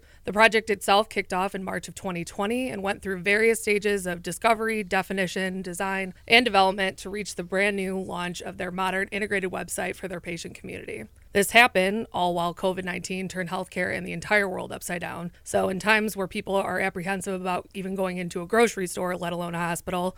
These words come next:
it became even more apparent to Renown how important their digital presence was to their community. So this site that was built entirely on Sitecore's Experience Accelerator nine dot three included various integrations with different systems, one of which was Sitecore Connect for Salesforce Marketing Cloud.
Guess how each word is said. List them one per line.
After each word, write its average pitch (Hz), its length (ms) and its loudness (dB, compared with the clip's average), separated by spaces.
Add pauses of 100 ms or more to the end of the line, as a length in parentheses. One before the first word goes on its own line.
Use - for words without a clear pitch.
it 196 60 0
became 254 300 6
even 254 200 0
more 233 180 4
apparent 196 380 0
to 202 100 -6
Renown 175 280 -2
how 175 140 -2
important 180 320 -4
their 175 100 -6
digital 170 300 -6
presence 175 440 -6
was 170 260 -6
to - 120 -10
their 165 140 -8
community. - 540 -10 (260)
So 208 120 0
this 214 200 4
site 214 240 8
that 196 80 0
was 196 120 -2
built 202 200 2
entirely 202 460 2
on 185 100 -2
Sitecore's 190 420 -2
Experience 185 460 -4
Accelerator 180 520 -2
nine 170 200 -10
dot 160 180 -8
three 247 380 4
included 196 380 -2
various 247 280 6
integrations 196 540 -4
with 180 100 -8
different 175 320 -8
systems, 175 460 -4 (120)
one 254 180 10
of 254 100 2
which 220 240 4
was 196 140 -4
Sitecore 196 360 0
Connect 180 300 -6
for 185 80 -6
Salesforce 175 560 -4
Marketing 170 380 -12
Cloud. - 320 -6